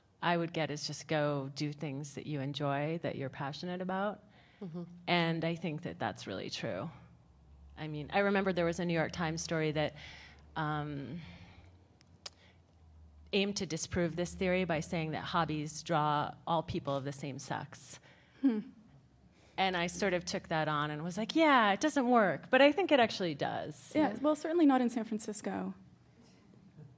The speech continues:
Speaker 2: Yeah, I mean, we're s-, we are so fortunate that we have so many pools of like-minded people that gather. You know, we have the B D S M community, we have the spirit rock community. Anywhere you wanna go, you can find like-minded people, and then you can take it, you can put it together in different ways.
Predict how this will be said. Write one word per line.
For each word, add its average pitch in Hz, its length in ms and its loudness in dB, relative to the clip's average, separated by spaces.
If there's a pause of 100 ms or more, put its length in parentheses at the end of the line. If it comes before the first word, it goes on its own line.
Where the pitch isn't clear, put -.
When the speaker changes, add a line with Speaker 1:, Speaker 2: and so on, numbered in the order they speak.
Speaker 2:
Yeah, 240 180 -2
I 220 60 4
mean, 208 160 4
we're 214 120 2
s-, - 260 -10
we 233 240 0
are 208 100 2
so 202 240 -4
fortunate 202 560 -6
that - 80 -8
we 190 80 -6
have 185 140 -6
so 208 120 -8
many 180 200 -2
pools 185 560 -6
of 165 120 -12
like-minded 170 600 -8
people 185 340 -10
that 156 160 -12
gather. 160 420 -8
You 160 120 -8
know, 156 80 -6
we 160 80 -8
have 156 120 -10
the 156 60 -10
B 170 120 -10
D 160 120 -10
S 160 180 -10
M 190 160 -4
community, 185 500 -2
we 175 120 -4
have 151 180 -4 (480)
the 180 80 -8
spirit 175 460 -8
rock 185 260 -6
community. 190 580 -2
Anywhere 240 320 2
you 208 200 -2
wanna 190 240 -2
go, 214 160 -2
you 190 180 0
can 175 200 -6
find 180 320 -2
like-minded 160 520 -6
people, 202 280 -6
and 156 80 -4
then 156 80 -6
you 156 80 -10
can 143 200 -12
take 180 300 -8
it, 185 120 -8
you - 80 -16
can - 160 -18
put - 180 -8
it 175 100 -8
together 170 380 -6
in 165 100 -4
different 175 400 -8
ways. 175 420 -6